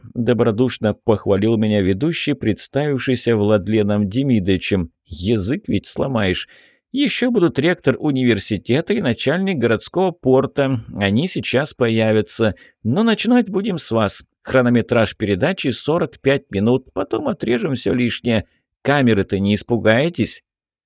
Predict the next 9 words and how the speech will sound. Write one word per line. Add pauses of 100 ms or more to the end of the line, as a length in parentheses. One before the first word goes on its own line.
(340)
Я
посмотрел
на
Лену,
а
потом
заверил,
что
не.